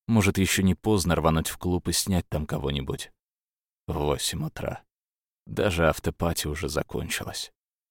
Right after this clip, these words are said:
Конечно, в памяти моего телефона миллион номеров цыпочек, готовых прибыть по первому зову, но я понимаю, что не хочу их. Снова накатывает злость. "Соберись, тряпка!" Собираюсь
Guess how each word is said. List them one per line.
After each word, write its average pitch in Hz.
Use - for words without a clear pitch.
Конечно, 107
в -
памяти 104
моего 101
телефона 98
миллион 101
номеров 95
цыпочек, -
готовых 98
прибыть 92
по 87
первому 87
зову, 85
но 127
я 113
понимаю, 98
что -
не 90
хочу 85
их. -
Снова 76
накатывает 85
злость. -
"Соберись, 78
тряпка!" 80
Собираюсь 73